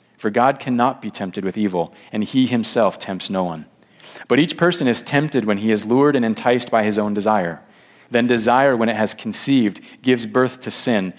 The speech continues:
and sin, when it is fully grown, brings forth death. Do not be deceived, my beloved brothers and sisters. Every good gift and every perfect gift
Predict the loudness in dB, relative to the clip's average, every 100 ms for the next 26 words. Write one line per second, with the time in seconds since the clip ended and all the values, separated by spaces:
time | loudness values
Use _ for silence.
0 | -8 -2 0 2 2 2 2 2 2 0
1 | 0 0 0 2 2 2 -2 -12 -8 -2
2 | -2 -2 -2 -2 -2 -4 -4 -6 -20 _
3 | _ _ _ _ _ _ _ _ _ 0
4 | 2 4 2 2 2 0 2 4 2 0
5 | -4 0 0 0 0 -2 -2 -4 -10 -12
6 | -10 -10 -8 -12 -10 -10 -10 _ _ _
7 | _ _ 0 2 2 0 4 2 4 2
8 | 2 -2 0 0 2 0 0 -2 -2 -6
9 | -2 -2 -4